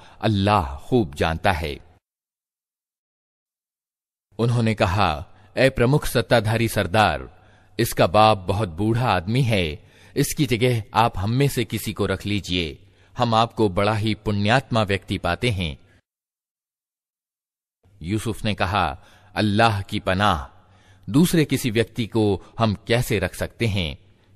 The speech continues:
जिसके पास हमने माल पाया है, उसको छोड़कर दूसरे को रखेंगे तो हम जालिम होंगे।" जब वे यूसुफ से निराश हो गए,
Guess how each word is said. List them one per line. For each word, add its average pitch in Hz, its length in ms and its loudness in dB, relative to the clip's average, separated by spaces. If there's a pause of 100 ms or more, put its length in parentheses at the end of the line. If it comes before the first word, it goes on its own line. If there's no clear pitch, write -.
जिसके 123 300 -2
पास 113 340 2
हमने 98 220 0
माल 92 280 2
पाया 90 340 0
है, 92 360 -2 (360)
उसको 113 240 -2
छोड़कर 107 640 0 (300)
दूसरे 120 400 0
को 110 140 -2
रखेंगे 104 640 -2 (280)
तो 123 60 -2
हम 98 260 -2
जालिम 101 380 -2
होंगे।" 82 540 -6 (3750)
जब 110 160 2
वे 107 140 0
यूसुफ 104 440 -2
से 110 180 -2
निराश 98 440 0
हो 101 120 -2
गए, 90 320 -2